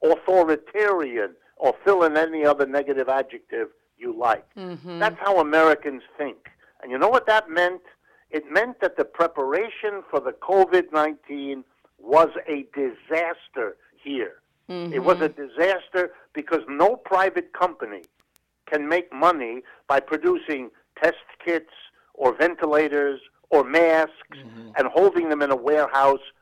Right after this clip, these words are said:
Speaker 1: an indefinite number of years until the next pandemic comes. It's too risky. There's not enough profit in it. So they don't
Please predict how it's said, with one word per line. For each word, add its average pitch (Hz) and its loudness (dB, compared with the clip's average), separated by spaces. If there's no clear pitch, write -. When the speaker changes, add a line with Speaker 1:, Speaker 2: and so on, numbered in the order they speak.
Speaker 1:
an 151 0
indefinite 151 -4
number 139 -2
of 117 -8
years 165 0
until 156 0
the 135 -2
next 147 -2
pandemic 135 -6
comes. 123 -2
It's - -20
too 254 -8
risky. 170 -2
There's 120 -4
not 170 4
enough 156 2
profit 139 0
in 175 -4
it. 131 -2
So 170 6
they 160 6
don't 147 4